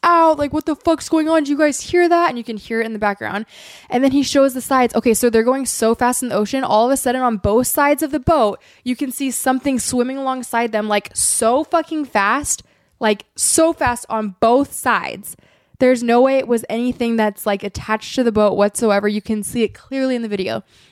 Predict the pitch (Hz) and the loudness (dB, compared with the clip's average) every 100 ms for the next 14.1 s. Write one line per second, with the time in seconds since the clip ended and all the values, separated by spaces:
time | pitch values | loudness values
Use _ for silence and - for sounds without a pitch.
0 | _ 240 254 262 262 247 220 - _ - | _ -2 2 2 2 2 0 -2 _ -20
1 | - _ - 427 466 - 453 440 427 381 | -20 _ 0 2 2 0 0 4 4 4
2 | 349 - 440 453 415 285 240 220 202 196 | 0 2 2 2 -2 0 0 0 -2 0
3 | 262 - 254 196 196 233 269 - 240 208 | 0 2 2 2 0 -2 -4 0 0 0
4 | 233 233 214 247 320 - - 277 311 311 | 0 -2 0 2 0 0 0 2 2 0
5 | 294 294 277 226 247 269 277 - 220 233 | -2 -2 -2 0 0 0 -2 -2 0 2
6 | 262 226 247 247 269 262 240 208 185 185 | 0 -4 -2 -2 -2 -4 -2 -2 -4 -6
7 | 196 220 226 - 202 190 - 202 196 190 | -4 -4 -4 -6 -6 -6 -6 -10 -8 -6
8 | 180 - - _ 208 202 202 185 175 180 | -6 -6 -14 _ -8 -6 -6 -8 -4 -2
9 | 202 240 269 285 - - - 277 320 339 | 0 2 2 0 -6 -20 -6 -4 0 0
10 | 339 330 269 240 269 240 - _ _ _ | 0 0 0 0 0 -2 -4 _ _ _
11 | 226 214 202 - - 208 - 220 196 196 | -2 -2 -4 -14 -8 -8 -6 -4 -2 -2
12 | 220 262 220 214 202 185 190 180 190 220 | 0 -2 -2 -6 -6 -8 -10 -10 -8 -8
13 | 233 - 214 208 208 196 202 208 175 170 | -10 -12 -12 -12 -12 -10 -6 -2 0 2
14 | 190 | 0